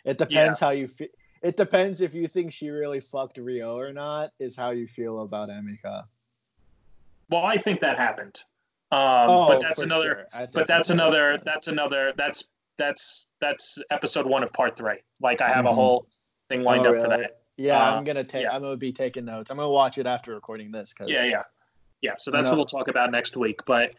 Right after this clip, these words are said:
Speaker 2: yeah, you're right. You know what? Hannah, Hannah doesn't really win. She's into Rio. They go out on the date.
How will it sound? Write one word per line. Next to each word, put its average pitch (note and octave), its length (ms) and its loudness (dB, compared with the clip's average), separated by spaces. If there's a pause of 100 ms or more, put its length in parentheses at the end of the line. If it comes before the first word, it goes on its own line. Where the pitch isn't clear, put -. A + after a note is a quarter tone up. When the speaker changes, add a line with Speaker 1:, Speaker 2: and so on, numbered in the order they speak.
(120)
Speaker 2:
yeah, F3+ 120 4
you're D#3+ 200 4
right. E3 180 2
You E3+ 100 2
know G3 100 4
what? G3+ 120 2
Hannah, F3+ 360 0
Hannah F#3+ 240 2
doesn't E3+ 260 4
really E3 220 4
win. C#3+ 560 0
She's C3+ 260 0
into D#3 300 4
Rio. D3 320 4
They C3 100 2
go C3 180 4
out C#3 140 2
on C3+ 120 2
the B2+ 80 0
date. B2+ 400 2